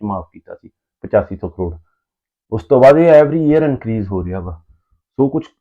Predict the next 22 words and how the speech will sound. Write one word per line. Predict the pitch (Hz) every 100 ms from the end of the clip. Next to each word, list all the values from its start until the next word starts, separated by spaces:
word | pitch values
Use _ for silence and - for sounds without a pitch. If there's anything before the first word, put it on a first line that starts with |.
| _ 113 120
ਗਵਰਨਮੈਂਟ | 117 135 151 131
ਵਧੀਆ | 123 156 170
ਹੋਣ, | 156 131 139 151
ਪਲਾਨ | 135 123 123
ਤਿਆਰ | 127 127 123
ਕਰਨ, | - 120 120 123 _ _ _ -
ਪੰਜਾਬ | 120 110 113 107
ਦੇ |
ਐਡਮਿਨਿਸਟ੍ਰੇਟਰ | 131 117 123 117 - 117 117
ਚੰਗੇ | 113 117 117
ਹੋਣ, | 107 113 117 110 _ _ _ _ 131
ਤਾਂ | 123
ਇਹਨੂੰ | 147 151
ਘਟਾਇਆ | 147 131 110
ਜਾਵੇ। | 104 110
ਨਹੀਂ, | 131 147 160
ਇਹ | 156 147
every | 147
year | 160 151 156 143
increase | 127 131 127
ਹੁੰਦਾ | 123 120
ਜਾਂਦਾ। | 113 104